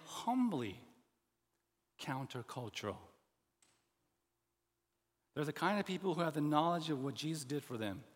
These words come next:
that when he died on the cross, he blew away any idea of selfishness or self-centeredness and turned it into an otherness or an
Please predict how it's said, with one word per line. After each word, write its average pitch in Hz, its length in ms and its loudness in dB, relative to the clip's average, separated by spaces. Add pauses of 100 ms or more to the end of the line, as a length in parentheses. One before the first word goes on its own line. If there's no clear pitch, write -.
(340)
that 127 100 -6
when 156 320 2
he 196 220 -2
died 160 400 0
on 143 120 0
the 139 100 0
cross, 110 520 -6 (460)
he 147 180 -4
blew 135 360 -2
away 107 440 0 (300)
any 156 240 0
idea 123 380 -4
of 104 100 -4
selfishness 127 760 -6
or 113 120 -12
self-centeredness 107 960 -2 (220)
and 107 200 -6
turned 170 460 -4
it 165 140 -6 (260)
into 123 280 -4
an 107 140 -2 (120)
otherness 151 720 -4 (600)
or 117 120 2
an 131 100 0